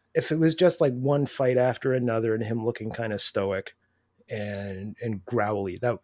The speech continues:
that would be fine. But the nature of what this film is building towards is that he has to look kind of pensive and having, like, he has an internal life and pathos. That, where his physical performance is not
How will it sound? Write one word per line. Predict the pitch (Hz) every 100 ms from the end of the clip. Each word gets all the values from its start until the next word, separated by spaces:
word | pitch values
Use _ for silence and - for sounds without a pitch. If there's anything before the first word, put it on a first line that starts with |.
| _
that | 143 135
would | 147
be | 120 110
fine. | - 117 98 - - _ -
But | 151 -
the | 151
nature | 147 170 190 160 151
of | 135 -
what | 123 123
this | 123 -
film | - 120 101
is |
building | 95 95 107 127 117 107
towards | - 85 98 - -
is | 117 -
that | 110
he | 110
has | 117 135
to | -
look | 127 127 -
kind | - 135 120
of | 120 104 - _ - _ _
pensive | - 131 123 123 104 104
and | 101
having, | 113 120 113 107 110
like, | 110
he | 110
has | 107 113
an | 107
internal | 104 - 123 117 98
life | 104 98 95 -
and | 98 92
pathos. | - 120 127 151 190 - _ _ _ _ _ _ _ _ _ _ _ _ _ _ _ _ -
That, | 143 139 165 - - 170 131 82 - - 139 170
where | 135 127
his | 143 127
physical | - 143 135 -
performance | 127 123 104
is | 107
not | 113 110